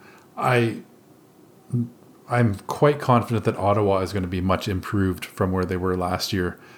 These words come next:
These two teams have nowhere to go but up as well, but I don't know how much they are going to be able to climb this year.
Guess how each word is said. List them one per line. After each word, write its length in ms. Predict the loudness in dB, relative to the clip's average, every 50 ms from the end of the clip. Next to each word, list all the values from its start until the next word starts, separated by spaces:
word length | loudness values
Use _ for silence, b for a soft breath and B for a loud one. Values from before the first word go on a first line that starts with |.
| B B B B B -18 -6
These 300 | -2 2 4 4 4 2
two 220 | 2 2 2 2
teams 680 | 0 -2 -4 -2 0 0 2 2 2 0 -2 -4 -8 -12 -18 B B B B B B B -20 -20 -20 -20 -20 -20 -20 -20 -14 -4
have 200 | 0 2 2 4
nowhere 300 | 4 2 4 4 4 4
to 100 | 2 0
go 200 | 0 2 2 4
but 160 | 4 2 2 2
up 200 | 0 -2 -2 -4 -10 -20 -16 -6
as 300 | -2 -2 -2 -2 -2 -4
well, 480 | -6 -4 0 2 4 4 4 4 4 2
but 340 | 2 0 -2 -2 -2 -4 -4
I 60 | -4
don't 400 | -4 -4 -2 0 0 0 2 0
know 160 | -2 -2 -2
how 400 | -4 -6 -8 -4 -2 0 0 2
much 440 | 2 0 -2 -2 -4 -8 -12 -12 -14 -18 -20 -20 -20 -20 -20 -20 -20 -20 -20 -20 -20 -20 -20 -20 -20 -20 -20 -20 -20 -20 -20 -12 -4
they 200 | 0 2 2 2
are 200 | 2 2 0 0
going 180 | 0 0 0 0
to 80 | 0 0
be 160 | 0 0 2
able 160 | 2 0 0
to 140 | -2 -4 -8
climb 420 | -4 0 2 2 2 2 2 0
this 260 | -2 -2 -4 -4 -4
year. 320 | -4 -4 -2 -2 -4 -6